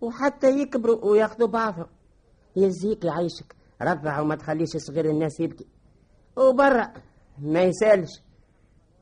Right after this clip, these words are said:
وهذه أكبر غلطة يرتكبوها الناس.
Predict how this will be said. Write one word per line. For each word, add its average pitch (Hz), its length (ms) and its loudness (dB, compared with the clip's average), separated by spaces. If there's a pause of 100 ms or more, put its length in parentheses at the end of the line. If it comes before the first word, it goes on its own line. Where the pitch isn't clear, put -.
(120)
وهذه 147 760 2
أكبر 170 360 -2
غلطة 175 360 -2
يرتكبوها 160 600 -2
الناس. 160 440 -2